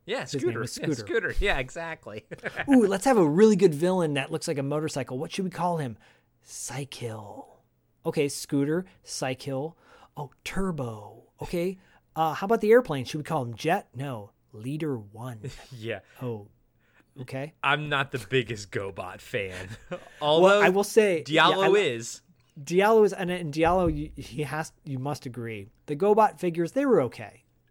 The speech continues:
Speaker 1: Yeah, they're
Speaker 2: The
Speaker 1: okay.
Speaker 2: size proportions were totally off,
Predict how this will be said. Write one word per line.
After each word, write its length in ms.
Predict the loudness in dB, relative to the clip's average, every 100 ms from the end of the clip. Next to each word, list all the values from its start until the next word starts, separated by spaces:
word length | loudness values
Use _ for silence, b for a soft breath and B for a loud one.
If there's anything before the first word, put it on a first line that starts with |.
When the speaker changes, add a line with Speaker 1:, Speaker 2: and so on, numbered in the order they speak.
| _
Speaker 1:
Yeah, 280 | -10 -8 -8
they're 120 | -8
Speaker 2:
The 100 | -8
Speaker 1:
okay. 140 | -8 -6
Speaker 2:
size 300 | 0 2 2
proportions 600 | 0 0 2 2 -2 -4
were 100 | -4
totally 440 | -4 -2 0 0 0
off, 280 | -2 -4